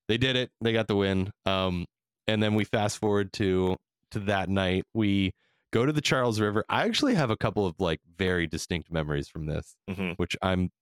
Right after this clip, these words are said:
Speaker 1: I will be, I know my, my, my cousin and my uncle came out. Both of them were like, "We're not gonna stay too long. Like, we can hear the fireworks. We, we wanna, like, go get a beer and you guys can go enjoy, like, you know,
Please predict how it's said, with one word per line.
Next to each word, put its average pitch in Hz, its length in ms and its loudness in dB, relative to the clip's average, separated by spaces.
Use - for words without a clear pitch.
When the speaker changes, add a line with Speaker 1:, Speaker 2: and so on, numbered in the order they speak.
Speaker 1:
I 92 120 2
will 92 140 0
be, 87 420 2
I 101 80 0
know 120 160 2
my, 135 220 0
my, 95 220 0
my 90 100 0
cousin 135 380 0
and 139 80 2
my 123 160 2
uncle 104 320 0
came 104 300 -2
out. 87 300 0
Both 110 200 0
of 101 100 -2
them 98 180 0
were 95 100 2
like, 90 280 0
"We're 147 100 0
not 143 120 2
gonna 117 120 2
stay 90 360 0
too 90 160 2
long. 78 320 0
Like, 80 200 0
we 117 120 0
can 92 120 -4
hear 87 140 0
the 76 80 -2
fireworks. 76 720 -2
We, 87 260 -2
we 98 140 0
wanna, 90 260 2
like, 76 200 -2
go 80 120 -2
get 76 140 -2
a 73 60 -4
beer 73 400 -2
and 71 180 -6
you 85 200 -2
guys 80 280 0
can 82 160 -4
go 78 240 0
enjoy, 76 420 0
like, 82 240 -4
you 87 120 -2
know, 85 100 -4